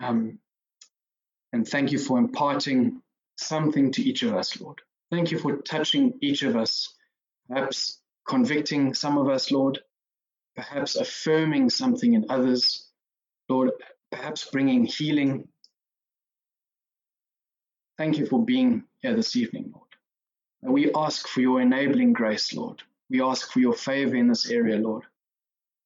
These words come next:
We say to you, Lord, we don't want to be the same. We want to transform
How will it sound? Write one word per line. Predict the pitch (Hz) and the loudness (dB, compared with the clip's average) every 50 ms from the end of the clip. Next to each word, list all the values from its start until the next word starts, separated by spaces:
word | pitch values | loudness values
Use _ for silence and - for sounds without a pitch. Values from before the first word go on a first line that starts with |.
| _ _ _ _ _ _ _ _ _ _ - | _ _ _ _ _ _ _ _ _ _ -4
We | 120 | -4
say | 113 - 147 139 139 | -2 -2 0 -2 -2
to | 135 - - 127 | 0 0 2 2
you, | 123 120 | 4 4
Lord, | - 127 127 127 - - - - _ | 4 4 2 2 0 -4 -8 -12 _
we | - - 123 123 120 120 120 117 - - - _ _ - | -6 -2 2 2 4 4 4 2 0 -4 -14 _ _ -6
don't | 143 143 147 147 139 | -4 -2 0 0 0
want | 143 143 135 131 | 0 0 0 2
to | 120 | 2
be | 123 123 120 | 2 2 2
the | 117 117 | 2 0
same. | 117 - - 131 135 131 131 139 165 208 | -2 -2 -6 -6 -8 -8 -10 -10 -12 -6
We | 185 131 135 135 | -4 0 2 2
want | 131 131 139 143 139 113 | 2 2 2 2 0 -2
to | 135 - | -2 -4
transform | - - - 131 123 120 113 - - - 131 131 127 123 120 120 123 | -6 -4 -2 0 2 2 0 0 -2 0 2 4 4 4 2 2 -2